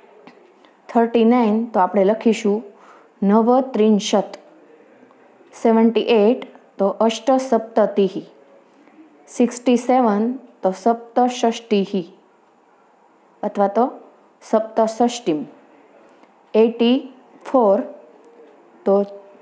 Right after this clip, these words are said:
ચતુર્શીતિઃ, ચોર્યાશી, એઇટી નાઇન નવશીતિઃ અને ફિફ્ટી સિક્સ ષડપંચાશત.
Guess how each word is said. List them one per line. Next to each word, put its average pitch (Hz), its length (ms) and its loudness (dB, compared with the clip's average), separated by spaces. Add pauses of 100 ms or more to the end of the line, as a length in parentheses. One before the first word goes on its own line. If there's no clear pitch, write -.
(240)
ચતુર્શીતિઃ, 233 1120 0 (880)
ચોર્યાશી, 180 540 -2 (1900)
એઇટી 226 340 4
નાઇન 233 380 4 (920)
નવશીતિઃ 202 1040 0 (840)
અને 190 160 -4
ફિફ્ટી 254 440 0
સિક્સ - 460 -2 (920)
ષડપંચાશત. 208 1300 0